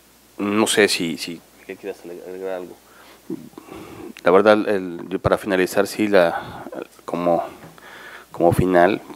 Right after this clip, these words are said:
de nuestra participación es, este, quisiéramos que se hiciera algún, algún tipo de llamado a gobierno municipal, que a pesar de que son los que están ahí, eh, luego, luego,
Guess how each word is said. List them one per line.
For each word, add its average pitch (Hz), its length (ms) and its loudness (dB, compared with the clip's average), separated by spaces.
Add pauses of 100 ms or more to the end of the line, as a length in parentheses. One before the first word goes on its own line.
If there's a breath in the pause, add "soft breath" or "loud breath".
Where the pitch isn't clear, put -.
(120)
de 82 180 0
nuestra 85 240 0
participación 90 720 0
es, - 260 -2
este, 76 540 -6 (960)
quisiéramos 120 500 4
que - 120 -10
se - 140 -2
hiciera 101 280 6
algún, 95 340 2
algún 95 280 0
tipo 107 260 4
de 87 100 2
llamado 90 420 4
a - 20 6
gobierno 87 280 4
municipal, 78 640 2 (840 loud breath)
que 85 640 8
a 82 80 6
pesar 98 360 0
de 110 120 0
que 92 100 -4
son 95 140 -2
los 95 60 -2
que - 80 -4
están 98 220 2
ahí, 85 400 0 (1400 loud breath)
eh, 71 200 -2
luego, 76 420 6
luego, 92 420 4